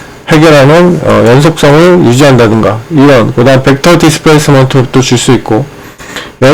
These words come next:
가지 옵션, 뭐 구멍을 뚫을 때 워터 랩을 쓴다든가 혹은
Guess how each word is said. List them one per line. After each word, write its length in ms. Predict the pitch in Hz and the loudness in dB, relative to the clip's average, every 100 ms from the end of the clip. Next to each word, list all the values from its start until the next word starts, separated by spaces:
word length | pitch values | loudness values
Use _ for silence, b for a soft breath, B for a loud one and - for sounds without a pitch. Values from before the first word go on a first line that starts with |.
| 180 | 2
가지 220 | 180 160 | 4 2
옵션, 460 | 139 - 113 147 | 0 0 0 0
뭐 160 | 127 123 | 0 0
구멍을 400 | - 143 165 160 | 0 2 2 2
뚫을 260 | 160 151 151 | 2 0 2
때 160 | 139 | 2
워터 240 | 123 123 160 | 0 2 2
랩을 320 | 151 139 135 | 2 2 0
쓴다든가 680 | 127 151 143 135 110 110 151 - | 0 0 2 2 2 0 -4 -2
혹은 320 | 143 160 170 | 0 2 0